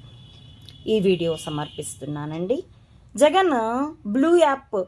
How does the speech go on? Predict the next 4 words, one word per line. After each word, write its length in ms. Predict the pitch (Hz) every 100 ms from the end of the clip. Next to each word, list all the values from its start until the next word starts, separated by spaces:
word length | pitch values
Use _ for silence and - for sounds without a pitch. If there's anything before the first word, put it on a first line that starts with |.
| _ -
పరిచయం 480 | 196 190 220 208 190 180
చేస్తూను, 500 | 180 - 185 185 208 _ _ _
న్యాయవాదులతో 920 | 185 196 208 269 262 220 196 175 170 165
సభ 240 | - 160